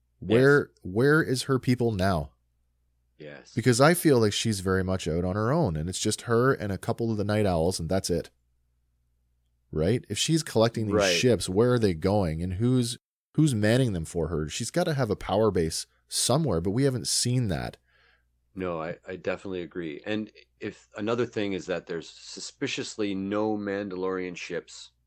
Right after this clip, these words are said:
Speaker 2: at all.
Speaker 1: Well, that's what I mean. There's her
Speaker 2: In that s-, in that scene from The Rise of Skywalker, where there's thousands of ships from all over the galaxy come to destroy the
Speaker 1: Oh,
Speaker 2: final
Speaker 1: that's
Speaker 2: order,
Speaker 1: interesting. I never
Speaker 2: there
Speaker 1: paid
Speaker 2: is
Speaker 1: attention
Speaker 2: no
Speaker 1: to that.
Speaker 2: Mando-, there's no gauntlets, there's no Razor Crest, there's no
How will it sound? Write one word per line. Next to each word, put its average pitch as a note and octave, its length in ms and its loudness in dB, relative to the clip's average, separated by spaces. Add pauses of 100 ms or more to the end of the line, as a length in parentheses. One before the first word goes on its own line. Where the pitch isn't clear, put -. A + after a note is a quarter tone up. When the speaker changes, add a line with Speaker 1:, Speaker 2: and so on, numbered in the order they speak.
(560)
Speaker 2:
at F2 140 -6
all. F#2+ 440 0
Speaker 1:
Well, D#3+ 100 -2
that's D#3+ 200 -2
what E3 100 0
I D#3+ 60 2
mean. F3 280 -2
There's G2+ 260 -2
her - 200 -2
Speaker 2:
In C#3 140 4
that G#2 160 0
s-, - 500 -14
in A#2+ 120 -8
that G2+ 180 -4
scene G2+ 360 -6
from F2+ 220 -10
The F2 80 -8
Rise E2+ 300 -8
of D2+ 60 -18
Skywalker, E2 600 -8
where D2+ 120 -8
there's D#2+ 220 -10
thousands E2 540 -8
of D#2 140 -16
ships - 280 -12
from E2 180 -12
all E2+ 100 -6
over E2 160 -8
the D#2+ 60 -12
galaxy D#2+ 440 -10
come F2 260 -12
to D#2+ 80 -14
destroy E2 440 -10
the E2 100 -10
Speaker 1:
Oh, D#2 40 -8
Speaker 2:
final C#3 280 -2
Speaker 1:
that's C3 200 -2
Speaker 2:
order, B2+ 80 -4
Speaker 1:
interesting. A#2 420 -6
I G#2 140 -2
never A2+ 240 -4
Speaker 2:
there F#2+ 80 -2
Speaker 1:
paid A#2 100 -2
Speaker 2:
is A2+ 60 -2
Speaker 1:
attention A2 320 -4
Speaker 2:
no G#2+ 240 2
Speaker 1:
to G#2+ 60 2
that. G2+ 40 0
Speaker 2:
Mando-, F#2 340 -4
there's E2 280 -8
no E2 120 -6
gauntlets, F#2+ 640 -4
there's D#2+ 220 -10
no D#2 260 -10
Razor F#2+ 380 -2
Crest, F#2+ 420 -6
there's D#2+ 220 -14
no E2 340 -8